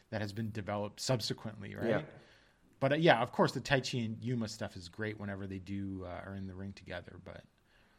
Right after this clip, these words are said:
Speaker 1: I just feel like it's probably better to have Yuma beat Kento.
Speaker 2: Mm-hmm. Unless maybe Taichi kind of sticks around for a little bit longer and maybe even does, like,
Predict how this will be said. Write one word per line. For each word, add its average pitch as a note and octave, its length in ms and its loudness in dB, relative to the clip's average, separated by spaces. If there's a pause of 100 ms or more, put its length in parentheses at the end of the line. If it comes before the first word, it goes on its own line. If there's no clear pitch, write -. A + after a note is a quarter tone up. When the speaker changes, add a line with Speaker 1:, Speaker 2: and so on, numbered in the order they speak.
(500)
Speaker 1:
I G#2+ 60 -10
just G2 180 -6 (300)
feel B2+ 300 6
like G#2 420 0 (220)
it's - 100 -20
probably D3 360 2
better D3+ 260 4
to D#3+ 80 2
have D#3 200 0 (400)
Yuma C3+ 300 2
beat E3 200 0
Kento. D3+ 440 -2 (640)
Speaker 2:
Mm-hmm. D3+ 140 -2 (1700)
Unless B2 300 6
maybe A#2 220 4
Taichi A#2 460 2
kind G#2 200 0
of G2+ 60 -2 (200)
sticks - 460 -4
around G#2+ 220 6
for - 120 0
a - 20 2
little G2+ 220 2
bit G2+ 140 2
longer G2+ 340 2
and G2+ 120 0
maybe G#2 280 2
even G#2 140 -2
does, G2+ 260 0
like, G#2 140 -4